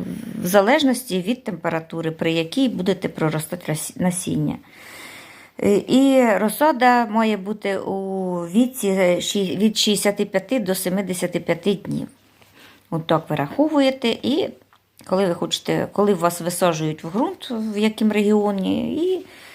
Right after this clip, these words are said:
м, в залежності від цього сієте на розсаду. Я ж буду садити на плівці і під плівку, <laughs> так що я сажаю раніше.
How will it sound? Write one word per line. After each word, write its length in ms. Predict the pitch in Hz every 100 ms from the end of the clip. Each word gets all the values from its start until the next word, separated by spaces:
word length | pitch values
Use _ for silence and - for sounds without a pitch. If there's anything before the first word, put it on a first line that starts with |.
| - _
м, 280 | - - - - - - -
в 60 |
залежності 600 | 180 214 240 202 180 190
від 180 | 175 165
цього 480 | - 220 196 175 160 165
сієте 640 | 160 - 196 175 - 165 - - - _ _ _ _ _ _ _ _ - - - -
на 120 | 202
розсаду. 500 | 196 190 160 135 143 156 - _ _ - - - - _
Я 180 | 220 226
ж 60 |
буду 220 | 180 180 175
садити 380 | 175 165 151 -
на 100 | 208
плівці 640 | 214 277 277 - 254 240 233 - - _ _ _ _ _ _ _ _ - -
і 360 | 175 170 160 156
під 240 | 254 -
плівку, 500 | - 285 277 285 - 285 302 494
<laughs> 280 | 392 370 -
так 180 | 262 262
що 180 | -
я 380 | 185 208 269 277
сажаю 500 | 254 180 196 214 185
раніше. 560 | 202 208 147 - -